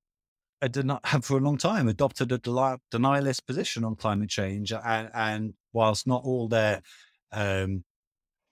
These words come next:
their, their stations and papers are denialist now, they, they certainly s-, still fail to adequately, um, communicate what's, what's, what's going on. And they do,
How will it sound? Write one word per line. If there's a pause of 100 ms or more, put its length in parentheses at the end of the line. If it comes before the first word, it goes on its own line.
(540)
their,
their
stations
and
papers
are
denialist
now,
they,
they
certainly
s-, (200)
still (2000)
fail
to
adequately, (200)
um, (160)
communicate
what's,
what's,
what's
going
on.
And
they
do,